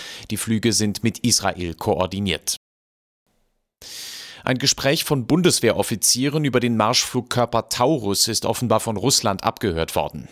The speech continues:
Wie die Bild-Zeitung berichtet, veröffentlichten russische Nachrichtenkanäle einen Mitschnitt. Der Vorsitzende des Parlamentarischen Kontrollgremiums des Bundestages von Notz sagte dem Redaktionsnetzwerk Deutschland,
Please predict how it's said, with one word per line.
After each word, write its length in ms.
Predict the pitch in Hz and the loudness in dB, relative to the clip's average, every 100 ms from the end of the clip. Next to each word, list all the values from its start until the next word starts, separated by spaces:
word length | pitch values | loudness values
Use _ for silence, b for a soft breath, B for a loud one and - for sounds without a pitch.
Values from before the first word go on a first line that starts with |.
| - | -6
Wie 140 | 110 | -4
die 100 | 101 | 0
Bild-Zeitung 560 | 98 107 - 107 95 101 | 2 2 2 0 0 -2
berichtet, 460 | 101 104 117 127 - | -2 -2 -2 -2 2
veröffentlichten 760 | 120 98 - 120 117 - 113 | 2 2 0 -2 -2 -2 -2
russische 440 | 101 110 131 - | 0 2 2 2
Nachrichtenkanäle 1080 | 107 101 113 123 - 107 - 98 95 101 113 | 2 0 0 -4 -6 -6 -4 -2 0 2 0
einen 240 | 95 98 | -2 -4
Mitschnitt. 480 | 104 123 - 95 - - B B B B | -2 0 0 0 -2 -6 B B B B
Der 80 | 113 | 0
Vorsitzende 580 | - 131 123 - 131 123 | 2 2 2 2 2 4
des 160 | 117 | 2
Parlamentarischen 840 | - 113 113 110 113 110 113 - 110 | 2 2 2 -2 -2 -2 -2 -4 -2
Kontrollgremiums 880 | 110 - 113 110 107 113 117 107 - | -4 0 0 0 0 0 0 0 0
des 160 | 110 | -2
Bundestages 720 | - 117 113 - 104 101 101 | 0 2 2 2 2 0 0
von 240 | - 101 98 | -2 0 2
Notz 380 | 110 - - - | 2 2 0 2
sagte 320 | 92 - 110 | 0 -2 -4
dem 160 | 98 | -2
Redaktionsnetzwerk 1000 | 92 95 95 - 110 107 107 101 - 95 | 0 0 0 0 0 0 0 0 0 0
Deutschland, 520 | - 113 - 123 120 | 2 2 2 0 0